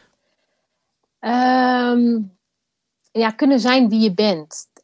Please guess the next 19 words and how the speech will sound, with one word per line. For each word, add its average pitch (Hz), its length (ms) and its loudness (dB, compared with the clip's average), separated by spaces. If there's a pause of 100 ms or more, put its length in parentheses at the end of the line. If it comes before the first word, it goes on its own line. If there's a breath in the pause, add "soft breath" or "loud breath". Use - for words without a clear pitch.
(140)
Hè, 226 220 -4
dus 226 180 -6
dat, 202 280 -8
dat, 196 220 -6
dat 196 180 -2
stukje 208 580 -4
acceptatieproces, 220 1700 -2
eh, 202 540 -4
en, 196 440 -4
en 196 460 -2 (840)
vind 220 200 0
je 220 60 -6
dat 196 180 0
heel 196 200 2
lastig, 202 400 0
zoek 233 200 -6
daar 208 140 0
dan 196 220 -2
ook 185 140 -4